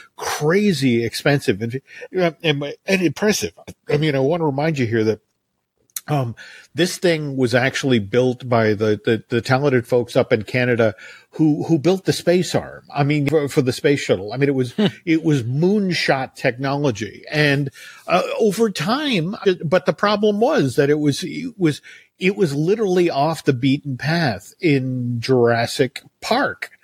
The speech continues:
Speaker 1: at Islands. And it just never, it, it had trouble with capacity and people couldn't find it. And it, and it was just a heartbreaker that, that people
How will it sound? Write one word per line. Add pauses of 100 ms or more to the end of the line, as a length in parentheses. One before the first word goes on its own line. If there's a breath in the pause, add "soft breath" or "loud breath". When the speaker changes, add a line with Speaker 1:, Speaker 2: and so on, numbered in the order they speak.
(300 loud breath)
Speaker 1:
at
Islands.
And
it
just
never,
it,
it
had (220 soft breath)
trouble
with
capacity
and
people
couldn't
find
it.
And
it, (380 loud breath)
and
it (300)
was
just
a
heartbreaker
that, (580)
that
people